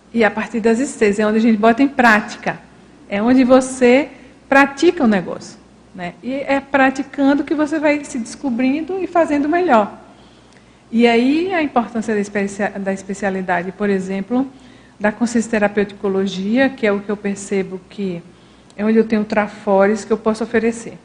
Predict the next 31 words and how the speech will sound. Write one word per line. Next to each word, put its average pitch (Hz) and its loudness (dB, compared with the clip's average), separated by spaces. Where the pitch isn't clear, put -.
Ali 202 -8
relacionado 190 0
à 180 -2
terapêutica, 202 0
como 180 -10
eu 175 -6
já 175 -8
falei, 196 -2
lidar 190 0
com - -6
a 190 0
área 180 0
da 175 -4
saúde, 202 0
né? 190 -6
Então, 214 -2
outras 233 2
pessoas, 240 2
elas 214 0
vão 240 -2
distribuir 277 0
isso, 311 -6
por 302 2
exemplo, 294 -2
como 285 2
a - 4
Rosane 277 2
ali 262 2
na 269 2
comunicologia, 277 0
né? 190 -6